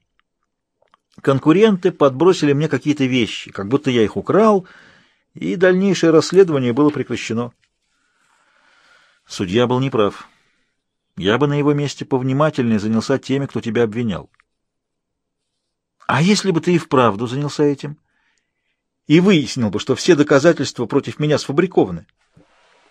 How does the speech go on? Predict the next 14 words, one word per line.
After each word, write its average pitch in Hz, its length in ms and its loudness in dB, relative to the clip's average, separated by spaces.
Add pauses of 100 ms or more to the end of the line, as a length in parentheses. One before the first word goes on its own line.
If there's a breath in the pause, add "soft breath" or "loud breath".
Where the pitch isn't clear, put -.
(200 soft breath)
Сперва 90 420 -6
надо 143 180 0
выйти 127 260 -4
отсюда. 101 380 -6 (640 soft breath)
Старик-пчеловод 120 800 2
снова 127 340 0
плюнул 110 340 -2
в 98 60 -10
песок. 143 440 -2 (1120)
Судью, 160 560 -2
который 147 360 2
неправильно 143 580 0
ведет 117 320 -2
дело, 143 400 -6